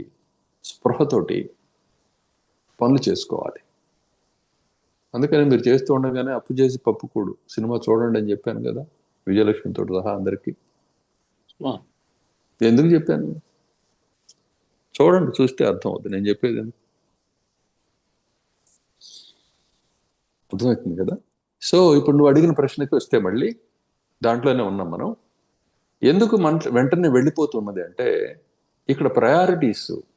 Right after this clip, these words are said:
Speaker 1: విశ్వాసం అనేవి పెద్ద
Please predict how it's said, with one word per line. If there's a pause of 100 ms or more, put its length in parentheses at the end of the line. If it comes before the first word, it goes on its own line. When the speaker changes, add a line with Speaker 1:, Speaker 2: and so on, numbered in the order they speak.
(560)
Speaker 1:
విశ్వాసం (540)
అనేవి (3000)
పెద్ద